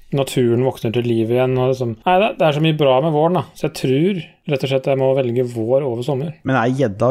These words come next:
Speaker 2: ute og sykler, eh, på våren, da? Er, eller hva? Er den
Speaker 1: Absolutt.
Speaker 2: våken om våren?
Speaker 1: Den er jo våken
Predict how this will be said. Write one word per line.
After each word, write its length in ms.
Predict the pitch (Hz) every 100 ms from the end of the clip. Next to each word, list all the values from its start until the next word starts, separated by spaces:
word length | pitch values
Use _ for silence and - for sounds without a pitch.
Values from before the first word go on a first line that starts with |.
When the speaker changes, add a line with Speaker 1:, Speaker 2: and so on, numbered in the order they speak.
| 117
Speaker 2:
ute 160 | 101 120
og 460 | 120 117 123 123
sykler, 500 | - 113 110 110 117
eh, 320 | 120 117 120
på 160 | 113 127
våren, 200 | 110 117
da? 140 | 185 185
Er, 280 | - -
eller 140 | 143 175
hva? 160 | 170
Er 160 | - 113
den 100 | 117
Speaker 1:
Absolutt. 140 | 113
Speaker 2:
våken 180 | 107 -
om 60 | 110
våren? 260 | 127 190 240 -
Speaker 1:
Den 120 | 147
er 100 | 139
jo 60 | 160 151
våken 360 | - 143 143